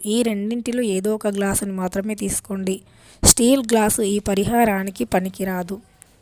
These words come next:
అయితే ఇలా ఏదో ఒక గ్లాస్ని తీసుకొని అందులో పరిశుభ్రమైన వాటర్ని పోసి పచ్చ కర్పూరాన్ని చేతితో మనం పొడిలా చేసుకోవాలి. అలా చేసుకొని ఆ పొడిని ఆ నీటిలో వేయాలి.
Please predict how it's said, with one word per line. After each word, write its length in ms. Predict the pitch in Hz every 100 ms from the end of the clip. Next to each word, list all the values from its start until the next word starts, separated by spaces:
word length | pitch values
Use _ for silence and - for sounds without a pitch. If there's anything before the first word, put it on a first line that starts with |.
| - 202
అయితే 320 | 185 185 302 381 - - - 214
ఇలా 200 | 190 185
ఏదో 340 | 185 202 233
ఒక 140 | 214
గ్లాస్ని 500 | 190 190 180 185 214
తీసుకొని 520 | 202 196 - 220 214 226
అందులో 300 | 185 190 196
పరిశుభ్రమైన 760 | 175 - 208 196 196 190 185
వాటర్ని 480 | 180 180 185 190 190
పోసి 500 | 196 196 - 247 208 _ _ _ _ _ 214
పచ్చ 260 | - 269
కర్పూరాన్ని 760 | 262 220 208 - 208 202 196 220
చేతితో 720 | 220 202 190 190 208 196 233 - _ _ _ -
మనం 180 | 196 208
పొడిలా 420 | 214 196 196 220
చేసుకోవాలి. 920 | 233 190 196 - 190 190 190 196 196 - - _ _ _
అలా 180 | 202 190
చేసుకొని 640 | 190 190 190 - 196 226 208
ఆ 140 | 196
పొడిని 460 | 190 190 208 208 190
ఆ 180 | 190
నీటిలో 440 | 185 185 180 214 214
వేయాలి. 560 | 196 185 190 190 196